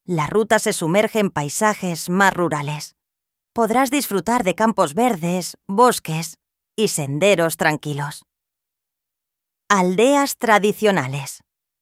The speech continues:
A lo largo del camino pasarás por pequeñas aldeas que ofrecen una visión auténtica de la vida rural gallega.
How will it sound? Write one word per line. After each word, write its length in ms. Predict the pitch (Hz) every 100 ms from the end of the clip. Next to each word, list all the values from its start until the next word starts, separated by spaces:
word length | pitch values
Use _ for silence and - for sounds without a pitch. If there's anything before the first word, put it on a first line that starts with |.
| _ _ _ _ _ _
A 120 | 247
lo 100 | 247
largo 260 | 277 339 339
del 160 | 302
camino 460 | - 160 233 208 175
pasarás 460 | 190 165 170 226 -
por 220 | 214 160
pequeñas 560 | 143 - 220 220 202
aldeas 480 | 170 165 214 208 202
que 140 | - 151
ofrecen 400 | - 214 226 214
una 180 | 220
visión 380 | 175 156 214 220
auténtica 720 | 196 165 233 240 170 165 165 165
de 100 | 185
la 120 | 185
vida 320 | 208 185 165
rural 360 | 170 165 196 175
gallega. 540 | 143 135 131 139